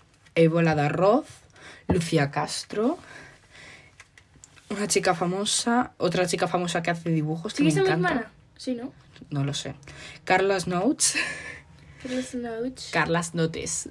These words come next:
Speaker 1: Eh,
Speaker 2: ¿Carla con
Speaker 1: eh,
Speaker 2: K?
Speaker 1: eh, es que se, hay Carla con C y con K.
Speaker 2: Sí, se puede elegir ahora.
Speaker 1: Hmm. No, desde hace años.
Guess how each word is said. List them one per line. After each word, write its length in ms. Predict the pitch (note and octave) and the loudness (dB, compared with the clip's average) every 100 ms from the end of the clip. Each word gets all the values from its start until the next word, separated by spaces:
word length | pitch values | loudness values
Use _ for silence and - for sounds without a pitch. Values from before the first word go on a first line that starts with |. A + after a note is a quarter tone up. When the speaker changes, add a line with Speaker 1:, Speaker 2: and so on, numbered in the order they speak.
| - | -2
Speaker 1:
Eh, 180 | F#3 F#3+ E3 - G3 - - - - | 2 4 2 -2 -10 -12 -16 -16 -16
Speaker 2:
¿Carla 180 | - - | -8 0
con 80 | F3+ | 6
Speaker 1:
eh, 160 | F#3 E3 | 8 8
Speaker 2:
K? 200 | G#3+ F#4 - - - - - - | 2 -8 -12 -20 -20 -20 -16 -12
Speaker 1:
eh, 220 | - G3 G3+ | 6 6 6
es 140 | G#3 | 2
que 140 | - G#3+ | 2 0
se, 500 | - G#3+ G3 F3 E3 - | 0 0 -4 -4 -6 0
hay 220 | F3 E3 | 4 4
Carla 380 | E3 F#3 F#3 E3 | 4 2 2 2
con 220 | E3 D#3+ | 2 0
C 300 | D#3 - F#3 | -4 -2 0
y 160 | - G3 | 0 -2
con 200 | D#3 C#3+ | -2 -2
K. 200 | C#3+ C#3+ | -4 -6
Speaker 2:
Sí, 220 | - C4+ | -4 -4
se 120 | B3+ B3+ | -2 -4
puede 200 | B3 A#3+ | -4 -4
elegir 320 | A#3+ - A3+ | -6 -12 -14
ahora. 200 | A3 A3+ - - - _ | -14 -16 -18 -20 -20 _
Speaker 1:
Hmm. 240 | G#3+ G#3 E3+ - - _ - | -2 -2 -4 -12 -20 _ -10
No, 180 | - D3+ | -2 0
desde 140 | D3 C#3+ | 2 0
hace 180 | C#3 D3 | 0 0
años. 440 | C3+ C#3+ C#3 - | 0 0 -4 -8